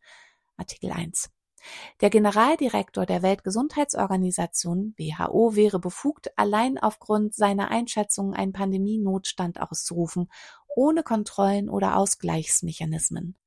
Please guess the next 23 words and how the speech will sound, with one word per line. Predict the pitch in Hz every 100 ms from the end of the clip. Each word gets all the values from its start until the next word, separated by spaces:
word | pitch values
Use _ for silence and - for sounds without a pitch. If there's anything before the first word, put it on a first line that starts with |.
| _ _ - - - - _ _ -
Es | - -
gibt | 285 - -
kein | - 233 269 339
Verfahren, | - 277 - 226 214 214 214 208
durch | 190 185
das | 190 185
die | - 175
Mitgliedstaaten | 190 196 208 208 - 190 190 196 185
über | 185
die | 180
Beendigung | 180 - 214 254 240 202 196
der | 190 180
vom | 185 180
Generaldirektor | 175 170 170 190 226 220 202 196 - 180
getroffenen | - - 196 190 180
Erklärungen | 175 - 180 175 190 196 196
abstimmen | - 285 - - 160 165
können. | - 156 156 - _ -
Artikel | - 190 - 185
eins, | - 208 220 - -
zwölf | - 175 170 170 -
und | 196 185
neunundvierzig. | 165 165 175 - 220 - - - -